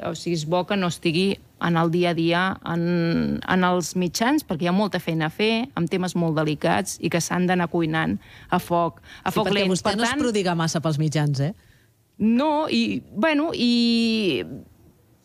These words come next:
Speaker 1: potser també va amb el meu tarannà, però hi ha una part també de, de la tipologia de política pública amb la que nosaltres treballem, eh? És una política pública, eh, que no, que s'ha d'anar cuinant a poc a poc. De fet, eh,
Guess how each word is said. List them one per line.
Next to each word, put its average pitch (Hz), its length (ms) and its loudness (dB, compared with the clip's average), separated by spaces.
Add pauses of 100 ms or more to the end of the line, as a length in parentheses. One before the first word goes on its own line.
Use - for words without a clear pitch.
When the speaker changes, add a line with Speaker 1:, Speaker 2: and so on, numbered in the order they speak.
Speaker 1:
potser 208 260 2
també 247 220 2
va 226 160 2
amb 202 80 2
el 190 160 0
meu 185 160 0
tarannà, 226 640 0
però 208 160 0
hi 208 80 2
ha - 0 -
una 233 240 0
part 233 240 -2
també 208 320 0
de, 226 220 0 (840)
de 202 160 0
la 196 80 2
tipologia 196 560 0
de - 80 0
política 196 320 -2
pública 220 420 -2
amb 226 160 0
la 165 80 -2
que 165 140 -2
nosaltres 160 400 -2
treballem, 147 480 -2 (240)
eh? 202 300 0
És 170 100 0
una 175 480 4
política 185 400 0
pública, 202 800 0 (360)
eh, 185 220 0 (160)
que 220 100 2
no, 214 1000 2 (760)
que 240 160 0
s'ha 269 220 0
d'anar 269 180 2
cuinant 208 320 0
a 214 80 -2
poc 180 160 -4
a 160 80 -4
poc. 160 240 -2
De 175 80 0
fet, 196 400 -2
eh, - 120 -4